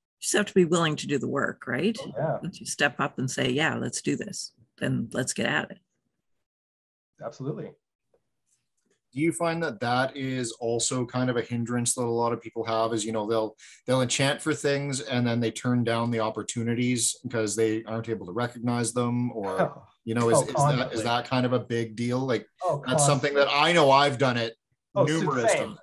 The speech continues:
Speaker 2: same,
Speaker 3: right?
Speaker 2: same, man. I mean, like, uh, dude, I, I can't even tell. And what's funny is,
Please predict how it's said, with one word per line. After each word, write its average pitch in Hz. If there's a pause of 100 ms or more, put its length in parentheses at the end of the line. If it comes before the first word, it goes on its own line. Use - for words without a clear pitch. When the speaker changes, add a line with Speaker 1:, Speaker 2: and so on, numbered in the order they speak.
Speaker 2:
same, -
Speaker 3:
right? 139 (320)
Speaker 2:
same, 98
man. 98
I 147
mean, 147
like, 139
uh, 156
dude, 220
I, 190 (1300)
I 220
can't 220
even 165
tell. 151
And 175
what's 202
funny 226
is, 156